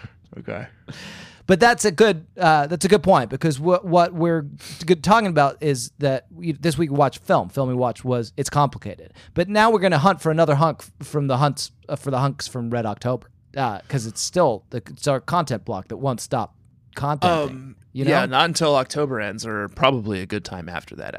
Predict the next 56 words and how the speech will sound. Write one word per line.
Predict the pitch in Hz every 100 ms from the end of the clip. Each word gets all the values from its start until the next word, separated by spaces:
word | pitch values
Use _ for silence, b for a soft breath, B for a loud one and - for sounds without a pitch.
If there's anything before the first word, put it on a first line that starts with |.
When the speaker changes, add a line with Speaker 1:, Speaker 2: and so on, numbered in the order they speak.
| -
Speaker 2:
Yeah, | 151
Speaker 1:
actually. | - 76 131
Speaker 2:
honestly, | 151 147 - 107
'cause | 120
we've | 127 143
got, | 156
we've | 156 156 147
put | 220
together | 220 156 180 175 127
a | 113 104 -
doc | 143 139 - - - _ _
of | 135
all | 147 185
Speaker 1:
Here's | 226 285
Speaker 2:
the | 170
Speaker 1:
a |
Speaker 2:
films. | 120 - - - _ _
Speaker 1:
here's, | - - 208 285 311 - _ -
can | 202
I | 196 170 165
run | 175 214
you | 247
through | 196 170 175 160 151
who | 151
we | 156 139
have | 135 131
from | 120 - - 131
the | 123 127
original | 123 139 139 147 131 -
O | 147 160
G | - 135
hunks? | 120 135 120 67 - - - _ _ _
Speaker 2:
Yeah. | 147 135 - _ _ _ _
Speaker 1:
We've | - 165
just | - 233 -
done | 165
Alec | 127 120 -
Baldwin, | 113 - -
so | - 127
maybe | 127 127
we | 123 123
lay | 117 113
off | 107 98 -
of | -
him | - -
for | -
a | 50
week. | 50 50 - _
Speaker 2:
Okay, | 143 139 110
let's, | 127 139
let's | 143 147 139 -
give | 151 127
him |
a | 117
fucking | - 113 - 98
rest. | 98 92 - - -